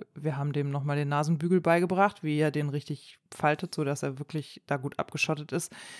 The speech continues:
Und mit doppeltem Impfschutz, klar kann es uns treffen, aber ich glaube, dass das halt für die Eltern von Kita-Kindern ist das ja der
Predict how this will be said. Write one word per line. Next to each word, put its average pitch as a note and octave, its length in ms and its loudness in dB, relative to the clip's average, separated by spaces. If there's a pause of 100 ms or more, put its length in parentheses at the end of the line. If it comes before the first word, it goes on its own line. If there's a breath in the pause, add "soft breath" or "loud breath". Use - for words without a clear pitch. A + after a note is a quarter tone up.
(540 loud breath)
Und E3+ 120 6
mit E3 140 4
doppeltem D#3 380 2
Impfschutz, - 440 -2
klar E3 220 4
kann E3 160 0
es D3 100 -2
uns C#3 180 -6
treffen, G3 560 0 (200)
aber D3+ 200 -4
ich - 100 -10
glaube, C#3+ 220 -8
dass C#3 180 -8
das - 160 -10
halt C#3+ 100 -10
für - 140 -10
die D3 280 -8
Eltern D3+ 320 -4
von D3 200 -6
Kita-Kindern F3+ 800 -4
ist - 160 -6
das D#3 140 -6
ja F3 80 -4
der E3+ 160 -2